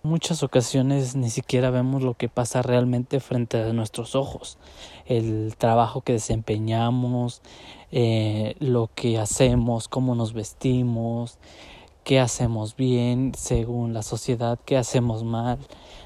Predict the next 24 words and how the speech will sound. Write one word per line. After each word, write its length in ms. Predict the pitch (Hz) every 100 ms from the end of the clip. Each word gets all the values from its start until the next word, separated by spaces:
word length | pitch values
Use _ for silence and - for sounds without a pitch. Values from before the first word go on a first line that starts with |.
| -
las 240 | 123 110
opiniones 540 | 123 127 123 117 107 -
que 160 | 113
damos. 880 | 110 117 120 120 120 117 117 120 - - - - - -
Eh, 320 | - 120 113
en 180 | 113 123
el 160 | 143 139
sector 360 | 131 - 147
laboral 480 | 156 147 139 131 139
es 200 | 151 143
uno 220 | 143 151
de 80 | 143
los 140 | 123 -
principales 800 | 123 107 113 - 131 147 160 160
sectores 640 | - 127 - 127 123 131
donde 480 | 127 117 117 113 110 - - - - _
la 200 | 135 120
gente 720 | - 127 120 - 127 123 - _ - - _
tiene 300 | - 135 131
que 80 | 123
ocultar 560 | 127 - 120 - 120 123
realmente 540 | 120 117 117 117 135
su 280 | - - 117
orientación 800 | 110 113 110 110 - 139 143 156